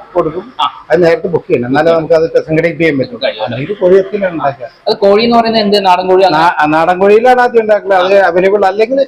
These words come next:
Speaker 1: ബ്രോയിലർ കോഴി.
Speaker 2: കരിങ്കോഴി അല്ലേ?
Speaker 1: ആ, കരിങ്കോഴി കിട്ടുകയാണെങ്കിൽ കരിങ്കോഴി ഉണ്ടാക്കി കൊടുക്കും.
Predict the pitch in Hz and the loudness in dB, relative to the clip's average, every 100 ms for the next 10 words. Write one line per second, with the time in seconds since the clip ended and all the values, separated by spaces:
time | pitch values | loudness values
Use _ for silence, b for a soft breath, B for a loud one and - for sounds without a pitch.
0 | - 175 170 151 143 151 - 165 156 156 | -4 -2 0 0 0 0 0 -2 -2 -4
1 | - - 151 127 120 135 254 143 170 175 | -4 -4 -2 -4 -4 -8 -2 0 2 0
2 | 170 170 170 185 156 151 143 175 151 151 | 0 -2 -2 -2 -2 -2 -2 0 -2 -2
3 | 131 - | -4 -8